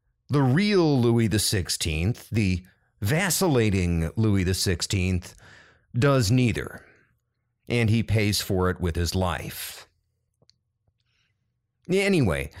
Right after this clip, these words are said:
the timeline gets a bit muddled here.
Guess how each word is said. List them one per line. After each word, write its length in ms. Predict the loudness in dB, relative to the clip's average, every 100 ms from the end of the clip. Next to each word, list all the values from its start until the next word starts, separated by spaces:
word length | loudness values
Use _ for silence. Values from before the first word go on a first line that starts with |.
| -18 -10 -4
the 140 | -2
timeline 680 | 0 0 0 0 2 2 2
gets 260 | 2 0 0
a 80 |
bit 260 | 2 2 2
muddled 500 | 2 2 0 -2 -4
here. 360 | -6 -6 -10